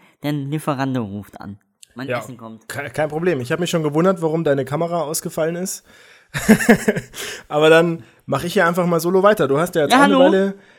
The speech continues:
Speaker 2: äh, deine fünfzig Cent dazugeben können, dann kann ich meine
Speaker 1: Ich
Speaker 2: auch
Speaker 1: komme
Speaker 2: dazugeben.
Speaker 1: runter.
Speaker 2: Ich erzähle ein bisschen was, glaub ich, darüber, dass
Speaker 1: Okay, bis
Speaker 2: Alpine
Speaker 1: gleich. Ciao, ciao.
Speaker 2: richtig gut war, für mich zumindest, siebter, achter Platz.
Speaker 1: So.
Speaker 2: Ähm, schon wieder da, oder was?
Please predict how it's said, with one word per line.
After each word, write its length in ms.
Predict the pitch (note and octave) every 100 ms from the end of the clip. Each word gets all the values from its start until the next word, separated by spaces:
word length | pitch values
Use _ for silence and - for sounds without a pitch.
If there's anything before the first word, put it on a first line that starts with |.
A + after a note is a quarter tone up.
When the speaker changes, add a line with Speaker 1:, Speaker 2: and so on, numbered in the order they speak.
| _
Speaker 2:
äh, 160 | - C#3+
deine 600 | C#3 C#3+ F#3 F3+ F3+ E3+
fünfzig 640 | D3 F#3 F#3 - F3 E3+ -
Cent 240 | D#3+ E3
dazugeben 480 | D#3+ - F#3 E3 D#3
können, 200 | D#3 D#3
dann 100 | C#3
kann 140 | C#3+
ich 120 | C3+ B2
meine 160 | C3
Speaker 1:
Ich 60 | C4
Speaker 2:
auch 60 |
Speaker 1:
komme 200 | C4 C4
Speaker 2:
dazugeben. 320 | C4 A#3 F3 F3+
Speaker 1:
runter. 140 | E3
Speaker 2:
Ich 100 | D#3
erzähle 280 | D#3 - D3
ein 80 | C#3
bisschen 320 | C#3 D3+ B2+
was, 200 | B2+ A#2+
glaub 240 | B2+ B2
ich, 120 | B2
darüber, 340 | B2 C3 D3+ D3
dass 280 | A#2+ A#2 -
Speaker 1:
Okay, 200 | E4 B3+
bis 120 | C4
Speaker 2:
Alpine 240 | F#3 G#3
Speaker 1:
gleich. 100 | A3 - -
Ciao, 140 | C4+
ciao. 160 | B3+ A#3
Speaker 2:
richtig 260 | E3+ G3 F#3
gut 220 | F#3 G#3
war, 320 | F3+ G3 A3 G#3+ -
für 120 | C#3
mich 240 | C#3+ F#3+
zumindest, 520 | - F3+ F3+ F#3+ F#3+
siebter, 360 | - D#3+ D#3+ C3
achter 280 | C3 - A#2+
Platz. 420 | B2 F3 - - _
Speaker 1:
So. 240 | E3 E3 C#3 -
Speaker 2:
Ähm, 380 | C#3+ C#3+ C#3+ C#3+ _ _ - - - _ -
schon 180 | - D3
wieder 120 | D#3
da, 140 | A#3
oder 120 | C3 A2+
was? 240 | E3 -